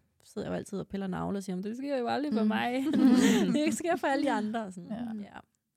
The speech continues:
Speaker 1: Så, men jeg, jeg synes, det er sundt. Også de refleksioner, du gør dig, Louise, omkring børn eller ikke børn. Jeg synes,
Speaker 2: Mm.
Speaker 1: det er sundt at, at være sådan,
Speaker 2: Mm.
Speaker 1: "Okay,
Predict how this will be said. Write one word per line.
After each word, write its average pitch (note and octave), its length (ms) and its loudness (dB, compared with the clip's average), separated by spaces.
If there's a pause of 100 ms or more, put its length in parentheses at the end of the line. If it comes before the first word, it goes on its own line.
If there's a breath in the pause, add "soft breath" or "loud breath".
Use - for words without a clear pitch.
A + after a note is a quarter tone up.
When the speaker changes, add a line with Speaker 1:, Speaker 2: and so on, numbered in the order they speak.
Speaker 1:
Så, G#3+ 160 -10
men A3 120 -2
jeg, A3+ 80 0 (120)
jeg A3 160 0
synes, - 340 -2
det - 100 -2
er G#3 40 -2
sundt. - 420 -4 (300)
Også A3 220 -2
de A3+ 100 -4
refleksioner, F#3+ 380 -8
du C#4 120 -8
gør A3+ 160 -4
dig, E3+ 120 -6
Louise, F3+ 280 -6
omkring F#3 420 -8
børn F#3+ 260 -6
eller - 140 -6
ikke F2+ 120 -12
børn. - 240 -10
Jeg G2 120 -8
synes, C#4 240 -6
Speaker 2:
Mm. - 40 -14
Speaker 1:
det C4+ 60 -4
er A3 40 -2
sundt - 440 -8
at, F3+ 120 -4 (920)
at G3 80 -8
være E3+ 140 -4
sådan, F#3 320 -8 (320 soft breath)
Speaker 2:
Mm. G3 100 -20
Speaker 1:
"Okay, D#4+ 260 -6